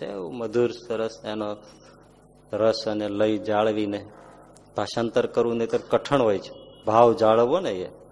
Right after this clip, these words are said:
અને સરસ ભાષાંતર. અને આમ ચરિત્રો વાંચીએ. રાજકોટની અંદર બચુ બાપા છે, કંઈક હવે વયા ગયા કે નહીં ખબર નહીં, પણ એણે ક્યાંક એંસી નેવું તો પાઠ કર્યા છે એને, એંસી નેવું હરિચરિત્રામૃત સાગરના પાઠ.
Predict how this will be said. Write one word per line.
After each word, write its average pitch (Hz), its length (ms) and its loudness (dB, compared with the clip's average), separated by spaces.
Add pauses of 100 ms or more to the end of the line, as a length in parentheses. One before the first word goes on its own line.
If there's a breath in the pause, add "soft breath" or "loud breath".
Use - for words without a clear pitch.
(560)
અને - 80 -14 (100)
સરસ - 280 -4
ભાષાંતર. 98 500 -8
અને 101 320 -12
આમ 98 120 -12 (160)
ચરિત્રો 113 440 -2
વાંચીએ. 110 420 -4 (1400 loud breath)
રાજકોટની 110 500 0
અંદર 110 460 0
બચુ 113 300 -2
બાપા 113 300 2
છે, 117 280 -4
કંઈક - 540 -10
હવે 107 380 -4
વયા 113 240 2
ગયા 113 220 -2
કે 110 180 -8
નહીં 110 160 -6
ખબર 113 280 -2
નહીં, 117 220 -6
પણ 107 160 -6
એણે 113 220 -6
ક્યાંક 113 260 -8 (540)
એંસી 120 300 -2
નેવું 120 380 4
તો - 80 2
પાઠ - 480 -2
કર્યા 127 220 -2
છે 110 120 -6
એને, 101 100 -6
એંસી 113 380 -6
નેવું 113 380 -4
હરિચરિત્રામૃત 151 800 0
સાગરના 131 500 -2
પાઠ. - 280 -12